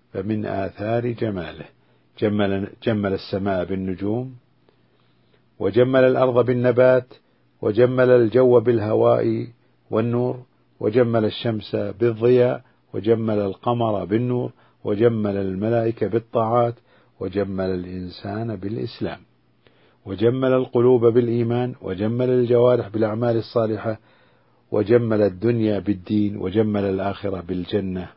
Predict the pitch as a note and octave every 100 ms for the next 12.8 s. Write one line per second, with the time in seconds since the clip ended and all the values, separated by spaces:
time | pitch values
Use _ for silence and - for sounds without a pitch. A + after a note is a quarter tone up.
0 | _ - G#2 G2+ G2 F#2+ G2 F#2+ F#2+ _
1 | _ _ - G#2 G#2+ G2+ F#2+ F#2 F2+ F2+
2 | F2 G#2 F#2 F2+ E2 G2 - C3+ B2 G2+
3 | F#2 F2 F#2+ F#2+ F2+ F2+ F2 E2+ _ _
4 | - G2+ G2 F#2 F#2 F2 - _ _ _
5 | _ G2+ G2+ A2+ G2 F#2+ - F#2+ F#2+ F#2+
6 | G2 F#2 F#2 G#2 F#2 F#2 - E2+ E2 -
7 | _ _ _ _ _ _ _ _ _ -
8 | A#2 A#2 A2 G#2 - - A2+ G#2 - A#2
9 | A#2+ A#2+ B2+ B2+ - _ _ _ - G2
10 | A#2 A#2+ A#2 A2+ G#2 G#2 G2+ G2 A2+ A2
11 | A2+ G#2 A2 G#2+ B2 A2+ G#2+ A#2 G#2+ F#2
12 | - B2 - - A#2 - F2